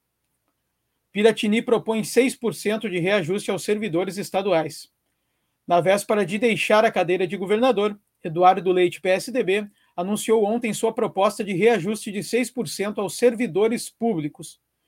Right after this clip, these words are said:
O texto deve ser apresentado à Assembleia Legislativa nos próximos dias e, se aprovado, vai representar um impacto anual de um vírgula cinco bilhão de reais brutos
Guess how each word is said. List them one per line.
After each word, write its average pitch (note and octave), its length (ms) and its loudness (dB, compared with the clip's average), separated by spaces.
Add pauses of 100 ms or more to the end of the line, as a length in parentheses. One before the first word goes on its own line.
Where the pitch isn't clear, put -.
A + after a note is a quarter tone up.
(380)
O B3 100 -2
texto B3 300 6
deve A3 180 4
ser A#3+ 160 4
apresentado A3 640 0
à G#3+ 40 2
Assembleia G3 360 -2
Legislativa G#3 640 0
nos G#3+ 200 -2
próximos G#3+ 500 0
dias E3 560 -2
e, G3 240 -2 (320)
se - 160 -4
aprovado, G3+ 640 6 (280)
vai G#3 380 4 (160)
representar A3 640 2
um A3 60 -2
impacto G3+ 380 0
anual G3 320 0
de F3+ 120 -6
um A#3+ 80 -2
vírgula A3+ 280 -2
cinco A#3+ 280 -4
bilhão G3+ 300 -4
de G#3 100 -6
reais F#3+ 360 0
brutos G3+ 600 -8